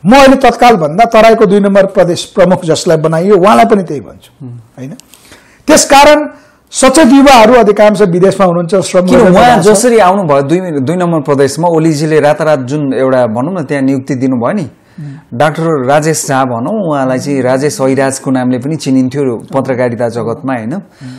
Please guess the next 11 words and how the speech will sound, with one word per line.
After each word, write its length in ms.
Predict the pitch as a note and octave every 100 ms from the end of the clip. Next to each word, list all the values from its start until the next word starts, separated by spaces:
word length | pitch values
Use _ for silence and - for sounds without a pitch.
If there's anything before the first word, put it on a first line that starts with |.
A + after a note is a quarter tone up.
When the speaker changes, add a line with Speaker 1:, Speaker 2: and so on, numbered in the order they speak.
| - _ B2+
Speaker 2:
उहाँको 300 | D#3 A#3 A#3
त्यो 140 | B3+
नियुक्ति 340 | A#3 A#3 A3 B3
पनि 220 | B3+ B3
यसरी 260 | G#3+ A3+
प्रायोजितै 640 | G3+ F#3+ F#3 F#3 G3+ A#3 G#3
छ 80 |
भन्ने 360 | E3+ F#3+ D3+ B2+
हो 240 | A#2+ C3
यहाँको? 560 | F3 C3+ C3 B3+ B3 C#4+
Speaker 1:
बिल्कुल। 380 | D#4+ F#4+ D#4+